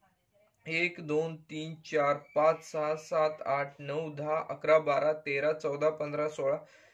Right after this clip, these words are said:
सतरा, अठरा, एकोणीस, वीस, एकवीस, बावीस, तेवीस, चोवीस, पंचवीस, सव्वीस, सत्तावीस,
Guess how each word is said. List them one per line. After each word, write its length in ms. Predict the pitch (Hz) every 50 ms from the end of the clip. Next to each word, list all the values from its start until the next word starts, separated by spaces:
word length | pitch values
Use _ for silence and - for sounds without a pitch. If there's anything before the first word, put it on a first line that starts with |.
| _ _ _
सतरा, 400 | - - 156 135 - 160 160 160
अठरा, 420 | 160 - - 147 147 143 160 165 -
एकोणीस, 520 | - 143 - - 156 160 165 160 - -
वीस, 260 | 151 160 165 170 -
एकवीस, 360 | - - 127 127 - 156 165 156
बावीस, 440 | 147 143 139 143 151 156 - -
तेवीस, 320 | - 139 135 143 147 147 -
चोवीस, 400 | - 156 143 139 143 151 147 -
पंचवीस, 480 | - 143 135 127 - 170 156 151 -
सव्वीस, 400 | - 147 139 143 160 156 - -
सत्तावीस, 1500 | - - - - 147 135 - - 143 147 156 170 - - - - - - - _ - 180 170 151 147 151 160 - - -